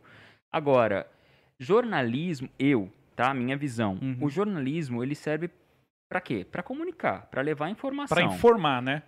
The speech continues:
Speaker 1: As pessoas precisam entender. Eu trabalho em televisão, certo?
Speaker 2: Uhum.
Speaker 1: Em T V, a pessoa não tem a chance de voltar e ler de novo, como se fosse num site, por exemplo.
Speaker 3: Entendi.
Speaker 2: Eu vai
Speaker 1: Não,
Speaker 2: ou racha?
Speaker 1: se for um, um,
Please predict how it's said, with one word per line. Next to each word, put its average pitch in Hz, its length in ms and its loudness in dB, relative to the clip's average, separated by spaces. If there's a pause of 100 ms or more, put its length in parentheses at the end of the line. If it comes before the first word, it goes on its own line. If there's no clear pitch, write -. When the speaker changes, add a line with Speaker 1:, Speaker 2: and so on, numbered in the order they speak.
(140)
Speaker 1:
As 294 180 2
pessoas 165 880 0 (800)
precisam 226 440 0
entender. 202 680 0 (400)
Eu 226 120 0
trabalho 190 380 -2
em 202 80 -6
televisão, 180 600 -6 (140)
certo? - 480 -4
Speaker 2:
Uhum. 127 400 -4 (140)
Speaker 1:
Em 277 120 -2
T 202 180 0
V, 135 360 2
a 92 100 0
pessoa 175 300 -4
não 202 140 -6
tem 214 200 -8
a 214 60 -6
chance 160 320 -8
de 127 120 -10
voltar 127 440 -4
e 127 80 -2
ler 120 200 -2
de 110 180 -8
novo, 110 260 -2
como 110 200 -8
se - 100 -14
fosse - 280 -12 (140)
num 117 160 -8
site, 107 420 -10
por 107 140 -8
exemplo. 101 340 -8
Speaker 3:
Entendi. 135 280 0
Speaker 2:
Eu 143 220 6
vai 139 120 6
Speaker 1:
Não, 165 100 6
Speaker 2:
ou 160 40 4
racha? 147 240 4
Speaker 1:
se - 60 -12
for 233 200 2
um, 214 260 -4
um, 143 120 -8